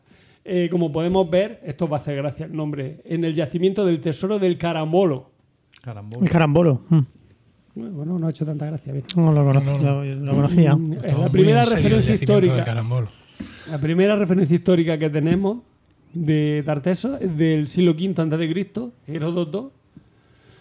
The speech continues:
Speaker 1: que hablaba del rey Argantonio, que decía que no había núcleo urbano, que se, y se piensa que la capital quedó sumergida, bueno, no, perdón,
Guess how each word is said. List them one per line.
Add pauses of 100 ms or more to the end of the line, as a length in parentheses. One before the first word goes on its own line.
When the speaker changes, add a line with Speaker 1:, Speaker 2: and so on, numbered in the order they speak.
(160)
Speaker 1:
que
hablaba
del
rey
Argantonio, (160)
que (540)
decía
que
no
había
núcleo
urbano,
que
se, (540)
y
se
piensa
que
la
capital
quedó
sumergida,
bueno,
no,
perdón,